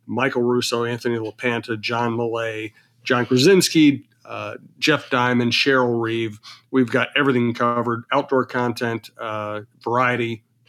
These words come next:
tons of sports. Thanks for listening. We do appreciate it. Thanks to our producer, Brian, excuse me. Thank you to our producer of this show, Brandon Morton. Thanks to our sales executive, Karen Cleary.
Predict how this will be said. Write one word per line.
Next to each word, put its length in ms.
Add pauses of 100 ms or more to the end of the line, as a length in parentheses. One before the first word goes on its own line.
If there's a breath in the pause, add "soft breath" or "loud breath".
(120)
tons 260
of 60
sports. 580
Thanks 200
for 100
listening. 240
We 40
do 100
appreciate 440
it. 100
Thanks 160
to 80
our 60
producer, 320
Brian, 360 (300 loud breath)
excuse 260
me. 140 (160 loud breath)
Thank 160
you 60
to 80
our 180
producer 480
of 100
this 140
show, 300 (120)
Brandon 300
Morton. 420 (300 loud breath)
Thanks 240
to 80
our 80
sales 260
executive, 480
Karen 280
Cleary. 360